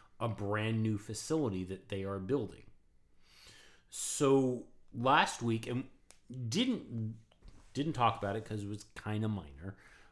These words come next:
Red Bull announced that they had signed a former senior Mercedes high-performance powertrain engineer to come lead up their new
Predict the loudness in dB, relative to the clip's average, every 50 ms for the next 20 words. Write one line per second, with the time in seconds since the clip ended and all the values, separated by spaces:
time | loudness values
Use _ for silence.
0 | _ -18 -12 -8 -4 0 2 2 2 2 2 0 0 2 0 0 0 0 0 0
1 | -2 -2 -4 -4 -6 -4 -6 -6 -4 -4 -4 -2 -2 -2 -4 -4 -4 -6 -4 -2
2 | -2 -2 -2 -2 -4 -4 -4 -4 -6 -6 -6 -6 -6 -4 -2 0 0 0 -2 -2
3 | -4 -6 -6 -2 0 0 0 2 2 2 0 0 -2 -4 -8 -20 _ _ _ _
4 | _ 0 2 2 2 2 0 -2 -2 0 0 0 0 0 0 -2 -2 -4 -4 -2
5 | 0 0 0 -2 -4 -10 -10 -6 -4 -2 -2 -2 -4 -6 -8 -8 -6 -4 -2 -2
6 | -2 -4 -6 -6 -6 -6 -6 -6 -6 -6 -4 -4 -2 -2 0 0 0 -2 -2 -4
7 | -8 -10 -10 -12 -18 -20 -20 -20 -20 _ -20 -20 -20 -20 _ _ -10 -8 -8 -6
8 | -6 -4 -2 0 2 2 2 2 2 2 2 2 4 2 2 2 -2 -8 -14 -8
9 | -4 -2 0 0 0 0 0 0 -2 -4 -8